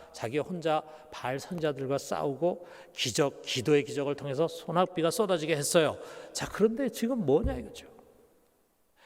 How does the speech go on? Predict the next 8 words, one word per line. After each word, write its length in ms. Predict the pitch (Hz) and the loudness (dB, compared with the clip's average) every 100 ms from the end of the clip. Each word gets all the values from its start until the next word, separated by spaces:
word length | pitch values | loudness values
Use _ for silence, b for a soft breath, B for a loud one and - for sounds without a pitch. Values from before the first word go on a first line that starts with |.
| b b | b b
이세벨을 640 | 156 - 185 180 175 170 | -4 -2 0 0 -2 -4
피해서 320 | - 160 165 | -4 -2 -2
살겠다고 1040 | - 208 175 175 165 170 220 - - - - | -4 -2 -2 2 4 6 4 2 -12 -12 -8
도망쳐온 680 | 117 127 139 135 147 151 165 | 0 0 0 -4 -2 -2 -4
자신의 520 | - 175 - 247 254 | 0 0 0 -2 0
모습이 840 | 202 107 - - 113 117 104 - B B B B B B | 2 2 0 0 2 2 0 -4 B B B B B B
한마디로 800 | - 147 131 120 120 120 - - - - _ _ _ _ _ - | -12 -4 -2 0 0 0 -4 -14 -20 -20 _ _ _ _ _ -8
너무 400 | 131 135 143 | -6 -6 -8